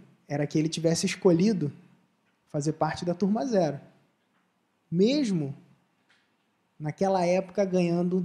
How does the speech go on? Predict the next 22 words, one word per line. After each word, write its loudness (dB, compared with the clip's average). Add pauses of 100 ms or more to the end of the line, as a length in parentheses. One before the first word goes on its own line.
três 2
vezes 0
menos -2 (880)
do -8
que 0
eu 4
ganhei 2
com 2
ele 6
nesse -4
sentido, -2
né? -6 (100)
De -4 (640)
financeiramente, -2
que -10
a -6
nossa -6
empresa -4 (880)
ganhou 0
com -6
ele. -6 (800)
Porque 0